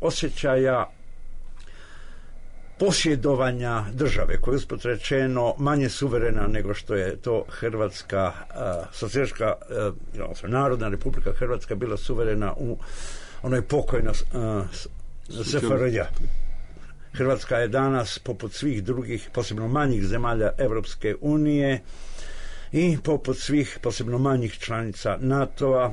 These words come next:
u devedeset pet posto svih odluka apsolutno obavezana nadnacionalnim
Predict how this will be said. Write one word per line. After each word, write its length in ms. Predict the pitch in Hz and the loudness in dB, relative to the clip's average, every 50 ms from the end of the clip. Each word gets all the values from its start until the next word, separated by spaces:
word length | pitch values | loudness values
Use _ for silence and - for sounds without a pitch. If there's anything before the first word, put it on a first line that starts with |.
| - - | -2 -2
u 180 | - 139 127 120 | -2 -2 -2 -2
devedeset 760 | 101 104 120 104 110 104 98 131 127 - - 127 104 - - - - | -2 -2 0 0 0 0 2 0 0 0 -2 -4 -6 -8 -10 -6 -2
pet 380 | 131 131 123 104 - - - - - - 104 95 - - | 0 0 0 0 -2 -4 -6 -4 -2 -2 -2 -2 -2 -2
posto 580 | - 123 127 123 - - - - 117 110 85 - | 0 2 2 0 0 -2 -2 0 0 0 0 -2
svih 480 | - - - 123 127 120 - - - - - - - - - - - - - | -4 -6 -4 -4 -4 -4 -4 -8 -10 -12 -10 -8 -8 -6 -6 -6 -6 -4 -2
odluka 640 | - 139 131 104 127 120 104 - - 123 117 110 - - | 0 0 2 2 0 -2 -2 -2 0 0 2 0 0 0
apsolutno 800 | 135 135 - - - - 120 113 117 123 123 - - 123 113 - - | -2 -2 -2 -4 -4 -2 -2 0 0 -2 -4 -4 -4 -4 -2 -2 -2
obavezana 960 | - 117 92 120 110 95 117 120 120 120 - 120 120 113 107 107 104 104 98 - - - - - - - - - - - - - - - - - - - - - - - - - | -2 -2 0 2 2 2 2 2 2 2 2 0 0 0 0 0 0 0 -2 -4 -6 -12 -14 -14 -14 -16 -16 -16 -16 -16 -16 -14 -14 -16 -16 -16 -16 -14 -14 -14 -12 -12 -8 -2
nadnacionalnim 1400 | 135 143 160 165 156 127 - - - 147 143 139 143 147 - - - 131 131 127 123 120 120 117 113 113 110 104 | 0 2 2 2 2 0 -2 -4 -2 0 2 2 2 2 0 0 0 0 0 2 2 0 0 0 0 -2 -2 -4